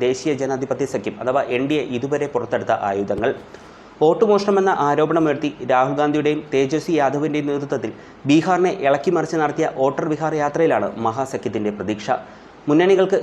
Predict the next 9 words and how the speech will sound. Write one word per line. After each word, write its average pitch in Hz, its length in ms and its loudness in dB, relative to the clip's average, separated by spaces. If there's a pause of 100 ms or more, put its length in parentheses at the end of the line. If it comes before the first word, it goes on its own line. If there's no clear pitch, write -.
(100)
സാധാരണ 160 500 2
തലവേദനയാകുന്ന 156 720 2 (180)
സീറ്റുകളുടെ 147 480 0
എണ്ണം 147 240 -2
സംബന്ധിച്ച് 147 500 -2
തർക്കങ്ങളും 123 440 0 (340)
സ്ഥാനാർത്ഥി 170 520 2
നിർണയവും 143 380 2 (120)
ഇതുവരെ 143 300 2